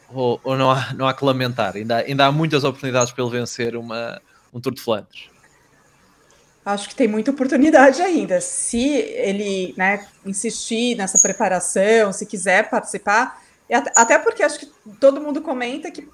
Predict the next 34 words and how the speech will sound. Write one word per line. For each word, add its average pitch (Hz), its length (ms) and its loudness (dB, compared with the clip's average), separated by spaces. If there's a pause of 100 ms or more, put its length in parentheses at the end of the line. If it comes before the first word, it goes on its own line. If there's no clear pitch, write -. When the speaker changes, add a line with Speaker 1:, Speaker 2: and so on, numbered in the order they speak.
Speaker 2:
tem 311 160 0
uma 392 160 -2
curva 254 320 0
de 240 80 0
aprendizado, 208 840 -4
né, 190 160 -6
para 190 160 -10
essas 185 260 -10
provas 185 460 -6
clássicas. 170 880 -8
Então, 254 760 -6
né, 254 320 0
acho 240 120 -8
que - 80 -8
é - 20 -4
preciso, 277 720 -6
talvez, 202 840 -6 (280)
acho - 120 -6
que - 60 -6
o - 40 -6
próprio 269 280 2
Van 285 140 4
der 262 160 6
Poel, 226 240 4
ano 202 140 0
passado, 196 540 -2
no 190 60 -6
sprint 190 640 -10
com, 180 1000 -8 (720)
com 208 260 -6 (220)
o 185 880 -4
Asgreen, 170 600 4
acho 208 260 -2
que 262 200 -6